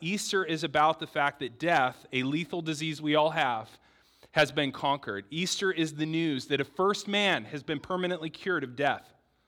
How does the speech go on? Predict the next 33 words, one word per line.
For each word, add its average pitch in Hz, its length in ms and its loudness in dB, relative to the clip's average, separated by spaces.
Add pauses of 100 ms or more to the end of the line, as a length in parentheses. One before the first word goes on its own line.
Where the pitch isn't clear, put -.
(340)
It 147 120 6
already 185 280 10
happened. 180 480 6
Somebody's 175 380 0
been 175 160 2
permanently 202 460 -2
cured 202 220 -2
of 170 100 -4
death. 185 200 4 (300)
The 185 120 6
lab 190 340 10
it 214 120 2
happened 185 400 4
in 269 260 2 (380)
was 175 320 6
a 165 140 6
tomb 202 400 -2
in 160 120 0
Jerusalem. 175 720 -2 (360)
The 175 100 6
experiment 190 680 4
worked, 160 580 0 (300)
and 175 140 4
he 190 120 6
is 170 120 4
now 175 220 4
handing 185 400 2
out 165 140 2
that 156 160 0
cure 160 220 -2
to 143 80 -2
other 131 140 -2
people. 110 400 -8